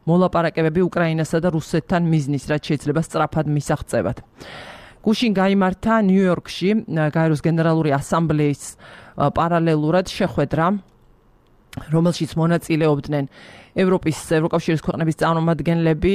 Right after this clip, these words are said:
ასევე ატომური ენერგიის საერთაშორისო სააგენტოს, ა, ხელმძღვანელი, ასევე, ა, უკრაინის, ა, პრემიერ-მინისტრი.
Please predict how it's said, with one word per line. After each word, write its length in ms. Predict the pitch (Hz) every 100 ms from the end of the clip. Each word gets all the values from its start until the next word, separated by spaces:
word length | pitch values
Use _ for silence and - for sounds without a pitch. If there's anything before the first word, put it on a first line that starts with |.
| 202
ასევე 480 | 165 - 185 160 151
ატომური 380 | 151 160 165 156
ენერგიის 400 | 160 151 151 143
საერთაშორისო 640 | 151 147 139 151 139 165 156 - - -
სააგენტოს, 840 | - 208 175 160 165 165 156 160 - -
ა, 140 | 170 151 147
ხელმძღვანელი, 800 | - 175 160 151 160 143 147 175 190 - - -
ასევე, 560 | - 156 - 165 160 180
ა, 400 | 180 - - 160 156
უკრაინის, 920 | - 170 - 185 170 165 165 175 165 - -
ა, 140 | 170 160 151
პრემიერ-მინისტრი. 1500 | - 170 160 165 165 - - 147 160 151 139 - 180 180